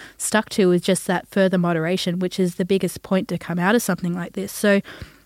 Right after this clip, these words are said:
I think, like, you have to forgive in that situation because, yes, there was a mistake, but it was rectified.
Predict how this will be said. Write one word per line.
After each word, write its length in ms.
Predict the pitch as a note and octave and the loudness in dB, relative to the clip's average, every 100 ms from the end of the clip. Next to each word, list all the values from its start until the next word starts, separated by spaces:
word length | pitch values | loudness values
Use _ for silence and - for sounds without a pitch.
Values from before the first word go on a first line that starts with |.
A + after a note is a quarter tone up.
| - | -2
I 80 | A3 | 0
think, 280 | C#4 C#4+ - | 4 2 4
like, 220 | C4+ - | 0 2
you 80 | B3+ | -2
have 240 | - B3 | 2 0
to 80 | - | 0
forgive 560 | C4+ C4 A3 G3+ E3+ - | 0 0 2 0 0 -6
in 140 | B3 G3 | -2 0
that 180 | F#3+ - | -2 -4
situation 600 | G#3 - F#3+ F3 - F#3 | -4 -2 -2 -2 -4 -2
because, 400 | G3 G#3 G3 - - - - - | 0 2 2 0 -12 -20 -20 -2
yes, 200 | A#3+ B3+ | 2 4
there 120 | C4 | 4
was 120 | B3+ | 2
a 40 | A3+ | 0
mistake, 480 | F#3+ - G#3+ G3+ - | -2 -2 2 0 2
but 160 | F#3 | 2
it 80 | F#3 | 2
was 220 | F#3 E3+ | 0 0
rectified. 680 | G3 - G#3+ F#3+ D#3+ E3+ A3 | -2 0 -2 0 -2 -4 -8